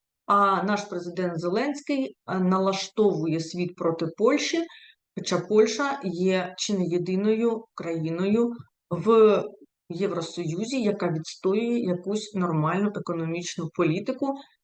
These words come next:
не політику ліваків. Тобто вона не пускає до себе там іммігрантів із Сирії купу, так?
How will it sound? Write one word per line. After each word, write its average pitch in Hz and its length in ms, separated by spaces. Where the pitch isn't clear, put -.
не 202 180
політику 196 560
ліваків. 175 640
Тобто - 380
вона 202 160
не 190 120
пускає 175 500
до 160 100
себе 156 340
там 160 240
іммігрантів 180 680
із 156 100
Сирії 202 580
купу, 180 380
так? 208 380